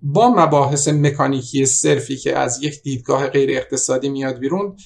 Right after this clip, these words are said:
خیلی، خیلی متفاوت هست. این رو باید مد نظر داشته باشید. حالا چرا رفتم، اه، اشاره کردم به راکت ساینس؟ دلیلش این هست که خیلی از افراد شاید در اینترنت اگر بگردید،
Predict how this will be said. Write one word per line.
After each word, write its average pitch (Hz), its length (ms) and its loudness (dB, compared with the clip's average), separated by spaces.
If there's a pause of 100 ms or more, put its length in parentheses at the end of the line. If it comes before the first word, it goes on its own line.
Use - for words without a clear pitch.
(140)
خیلی، 190 380 0
خیلی 160 540 2 (280)
متفاوت 135 880 0
هست. 120 240 -4
این 233 100 -4
رو 285 100 0
باید 156 460 2 (300)
مد 139 280 2
نظر 131 400 2
داشته - 400 -4
باشید. - 380 -8
حالا 254 180 2
چرا 277 260 2
رفتم، 220 460 2
اه، 208 100 -8 (840)
اشاره 170 340 0
کردم 185 320 2
به 147 60 2
راکت 131 300 0
ساینس؟ 120 500 -4
دلیلش 247 360 4
این 254 140 2
هست 165 440 0 (320)
که 180 500 2
خیلی 262 260 2
از 220 220 2
افراد 185 340 2
شاید 185 220 0
در 170 120 2
اینترنت 160 420 -2
اگر 151 260 2
بگردید، 151 880 0